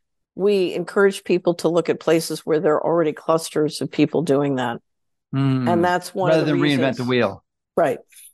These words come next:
Speaker 1: You, you can't, you, uh, I, you know, I, I go back, it starts with people you can trust. So
Speaker 2: Mm-hmm.
Speaker 1: you've gotta find a place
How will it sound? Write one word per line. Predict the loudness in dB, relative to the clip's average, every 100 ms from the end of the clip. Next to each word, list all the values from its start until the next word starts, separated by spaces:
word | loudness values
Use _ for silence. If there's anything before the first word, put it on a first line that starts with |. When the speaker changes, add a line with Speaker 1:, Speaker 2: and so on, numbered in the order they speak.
| 0
Speaker 1:
You, | 0 2
you | 2 0
can't, | 0 0 0 0 -2
you, | 0 0 -2 _ _ _ _ _ _
uh, | -6 -6 -8 -12 -2
I, | -2 -2 _ -4
you | 2
know, | 2 2 -6 _ _ _ 0
I, | 0 0
I | -2
go | -2 -2
back, | 0 -2 -2
it | -4 -4
starts | -2 0 0
with | -4 -2
people | -2 2
you | 2 2
can | -2
trust. | -2 0 0 -2 -14 -20 _ _ -4
So | 0
Speaker 2:
Mm-hmm. | 2
Speaker 1:
you've | 0
gotta | 0 0 0
find | -2 -2 -2
a | -2
place | 2 2 2 -2 -10